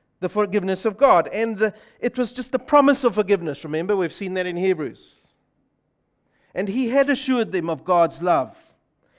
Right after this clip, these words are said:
And Judaism had organized their lives publicly and privately through this legal code and through a body of moral laws.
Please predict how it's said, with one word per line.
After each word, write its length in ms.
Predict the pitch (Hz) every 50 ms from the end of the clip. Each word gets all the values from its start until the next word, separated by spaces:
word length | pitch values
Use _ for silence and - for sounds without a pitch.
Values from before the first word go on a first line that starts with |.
| _ _ _ _ _ -
And 180 | - 220 220
Judaism 720 | - 233 269 262 254 247 233 226 240 214 220 247 226 240 220 - - - _ _
had 220 | _ 254 269 262 -
organized 640 | - 240 240 214 214 214 208 196 185 175 165 143 143
their 160 | 185 175 165
lives 720 | 170 175 180 180 165 151 143 120 123 - - - - - _ _ _ _
publicly 420 | 208 220 202 233 220 - 220 214
and 100 | 196 185
privately 520 | 190 - 202 202 196 185 190 190 185 180
through 300 | 170 - - 214 208 202
this 180 | 175 185 175 -
legal 400 | 180 196 233 233 220 196 220 202
code 320 | - - 208 190 170 156
and 120 | 165 160 160
through 140 | - - 175
a 60 | 170
body 400 | 147 139 127 196 208 196 185 185
of 100 | 170 156
moral 380 | 165 175 180 180 180 185 180
laws. 560 | 190 226 233 214 175 139 - - - - -